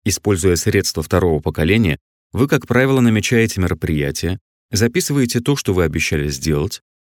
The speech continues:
отмечаете конечные сроки, планируете встречи и так далее. Если вы относитесь к подобной работе серьёзно,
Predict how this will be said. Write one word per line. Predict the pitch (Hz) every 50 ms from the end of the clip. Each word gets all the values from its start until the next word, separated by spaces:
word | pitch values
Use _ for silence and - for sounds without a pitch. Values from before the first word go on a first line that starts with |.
| _ _ -
отмечаете | 101 - - 131 123 - 185 180 175 156 160 147
конечные | - 131 131 143 127 - - - 92 85
сроки, | - - 98 - 85 90 101 - - 120
планируете | 117 113 120 143 175 170 120 90 78 73 - -
встречи | - - - - 117 131 139 139 127 - - 123
и | 120 120 160
так | 151 - 101 78 -
далее. | - 60 57 104 - - _ _ _ _ _ _ _ _ -
Если | 110 131 135 - - 127
вы | 120 123 120
относитесь | 120 - 135 123 - - 123 117
к | - -
подобной | - 117 104 113 95 101 101
работе | 92 98 95 104 98 - 78
серьёзно, | - - 92 - 80 104 135 135 - 78 - -